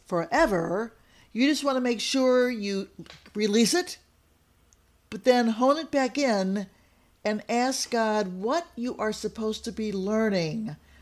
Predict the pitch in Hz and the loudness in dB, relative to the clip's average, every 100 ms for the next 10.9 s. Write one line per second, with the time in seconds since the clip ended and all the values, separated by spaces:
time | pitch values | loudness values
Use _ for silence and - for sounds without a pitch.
0 | - - 208 185 175 170 - 320 349 202 | -12 -2 0 2 2 0 -2 -4 -2 -6
1 | - - - _ _ _ _ _ _ - | -10 -18 -18 _ _ _ _ _ _ -20
2 | - - - - 220 214 247 220 294 - | -20 -20 -14 -4 2 4 4 2 2 2
3 | 359 254 190 233 - - - - - - | 4 4 4 0 -10 -20 -20 -20 -20 -20
4 | - - - 214 220 294 294 254 - 196 | -20 -20 0 2 4 2 4 4 2 0
5 | 196 226 269 - - - 196 180 208 269 | 0 -2 -6 -10 -12 -2 0 2 0 -2
6 | 285 226 - 214 302 - - - - - | -2 -2 -2 -6 -6 -14 -20 -20 -20 -20
7 | - - - - - - - - - - | -20 -20 -20 -18 -18 -20 -20 -20 -20 -20
8 | - - 170 240 233 226 233 226 226 190 | -20 -6 2 4 4 2 2 2 2 2
9 | 170 165 - - - - - 170 240 240 | 2 -2 -14 -20 -20 -20 -12 2 6 6
10 | 226 240 247 311 339 277 254 254 | 4 2 2 4 8 8 8 4